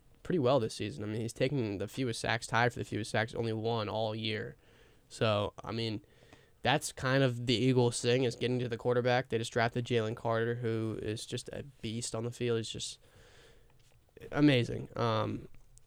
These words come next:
but I, I'd be concerned maybe if the Buccaneers had a poor offensive line, but they got Tristan Wirfs. They have, you know, a pretty solid quarterback in Baker Mayfield. He's, you know, he's not turning the ball over. He's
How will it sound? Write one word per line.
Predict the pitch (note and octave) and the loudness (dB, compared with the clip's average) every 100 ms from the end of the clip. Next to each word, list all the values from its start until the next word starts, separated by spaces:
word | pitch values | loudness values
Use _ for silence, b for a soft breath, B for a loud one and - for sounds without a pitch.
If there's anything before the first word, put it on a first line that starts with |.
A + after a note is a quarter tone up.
| - B2+ | -18 -6
but | C#3 - - | -4 -4 -10
I, | - - _ - A#2+ A#2 B2 E3 | -20 -20 _ -4 0 4 6 6
I'd | F3 | 6
be | A3 | 2
concerned | E3+ D3+ D#3 D3+ | 0 0 2 4
maybe | C#3 C#3+ C#3+ C#3 | 4 2 2 0
if | A#2+ - | 0 -2
the | A#2+ | -4
Buccaneers | B2 B2+ B2 B2 B2 | -2 0 2 2 4
had | A#2 | 2
a | A2 - - | 0 -4 -6
poor | B2+ B2 | 2 4
offensive | A#2 A#2+ A#2+ A#2 | 4 2 -4 -6
line, | A2+ A2 | -4 -2
but | - A2+ | -2 0
they | A#2 | 0
got | A2+ | 0
Tristan | C3 B2 A2+ | -2 -4 -4
Wirfs. | A2 A2 - - b b b b b | -2 -2 -4 -10 b b b b b
They | - A#2+ | -2 0
have, | A#2+ A#2+ A#2+ A#2+ - - _ _ _ _ _ - | 4 6 6 4 -2 -18 _ _ _ _ _ -4
you | B2+ | 0
know, | A2+ A#2 | 2 2
a | A2+ A#2 _ _ _ _ _ - | 2 0 _ _ _ _ _ 0
pretty | G#3 A3+ | 4 4
solid | - C3 C#3+ D3+ | 4 8 8 8
quarterback | D3 D3+ D3 C#3+ | 6 6 6 6
in | D3 | 4
Baker | C#3 C#3 | 2 4
Mayfield. | C#3 C3+ D3 C3+ | 2 4 2 2
He's, | B2 - | 0 -2
you | C3+ | 0
know, | A2+ | 0
he's | B2+ C3 | 2 2
not | C#3+ - | 2 0
turning | - C#3 | -2 0
the | B2+ | 4
ball | B2 B2 B2+ | 4 4 2
over. | B2 B2 | 2 2
He's | A#2+ A#2 | 2 -2